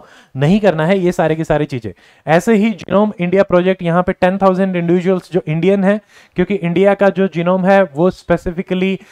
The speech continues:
आ, हमारी ज्योग्राफी के हिसाब से है, तो वो भी हमें सेपरेटली तैयार करना बहुत ज्यादा जरूरी है। तो उसी को करते हुए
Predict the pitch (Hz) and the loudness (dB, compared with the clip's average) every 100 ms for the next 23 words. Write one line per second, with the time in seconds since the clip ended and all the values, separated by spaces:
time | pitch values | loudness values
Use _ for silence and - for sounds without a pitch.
0 | _ _ 143 151 160 165 165 160 170 202 | _ _ -2 0 2 0 0 0 0 -2
1 | 180 180 180 180 196 180 190 185 156 170 | -4 -2 -2 -2 -2 0 -2 -4 -2 0
2 | 175 180 180 208 220 _ _ - 170 - | 0 0 0 -2 -4 _ _ -2 0 0
3 | 180 190 202 170 175 - 175 190 151 156 | -2 -2 0 2 2 2 0 0 0 0
4 | 151 147 143 131 131 131 151 156 196 190 | 0 0 0 -2 -2 -2 -6 -6 -4 -2
5 | 185 - 180 | -2 -2 -4